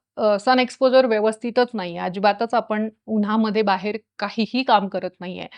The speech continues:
आजकाल, सगळं, अम, आतमध्ये बसूनच चाललेलं आहे आपल्या चार भिंतीच्या.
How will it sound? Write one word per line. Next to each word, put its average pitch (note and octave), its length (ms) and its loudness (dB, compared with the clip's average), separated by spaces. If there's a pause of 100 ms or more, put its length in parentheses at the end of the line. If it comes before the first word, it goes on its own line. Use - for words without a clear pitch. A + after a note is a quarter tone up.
(280)
आजकाल, F#3 420 -8
सगळं, A3 680 2 (180)
अम, G#3 640 0 (140)
आतमध्ये A3+ 500 6
बसूनच A3+ 520 2
चाललेलं F#3 320 0
आहे F3+ 80 -2
आपल्या F#3 180 -6
चार F3 180 0
भिंतीच्या. F3 460 -8